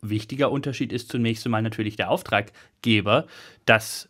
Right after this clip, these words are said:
ähm, Russia Today ein Staatssender ist und Fox News ein privater Sender und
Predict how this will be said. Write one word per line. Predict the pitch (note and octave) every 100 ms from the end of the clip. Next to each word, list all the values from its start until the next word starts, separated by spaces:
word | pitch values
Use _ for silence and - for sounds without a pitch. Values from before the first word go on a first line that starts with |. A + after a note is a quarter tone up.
| _
ähm, | A#2 G2+ G2+ G2 - -
Russia | A2 A2 G#2
Today | G#2+ G#2 G2+
ein | F#2
Staatssender | - G2 G2+ G#2+ - C3 C3 A2+
ist | C3 C#3 -
und | A2 G2
Fox | - - - G2+ - -
News | A2 G#2+
ein | - G2+
privater | - G#2 F#2 F2 G#2 C#3
Sender | B2+ C3 C#3 C#3+ F3 - - - -
und | C3 A#2+ C3 -